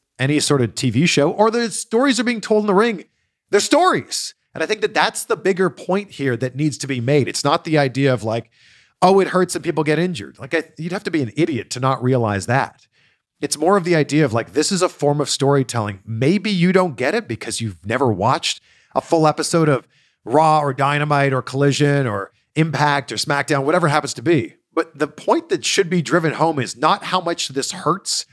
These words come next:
<laughs> and how much people can get injured, 'cause it just seems like you'd,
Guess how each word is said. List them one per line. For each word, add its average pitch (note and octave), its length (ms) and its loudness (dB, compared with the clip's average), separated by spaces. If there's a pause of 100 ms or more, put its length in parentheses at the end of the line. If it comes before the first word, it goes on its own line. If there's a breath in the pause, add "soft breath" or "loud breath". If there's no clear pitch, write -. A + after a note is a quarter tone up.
<laughs> - 180 -20
and D#3 100 2
how - 380 0
much - 340 -4 (300 soft breath)
people F#3 240 0
can F3 180 -8
get E3 160 2
injured, D3 380 2
'cause D3+ 160 -4
it D#3 200 -2
just - 240 -2
seems E3 240 0
like D3 200 0
you'd, C3+ 160 -4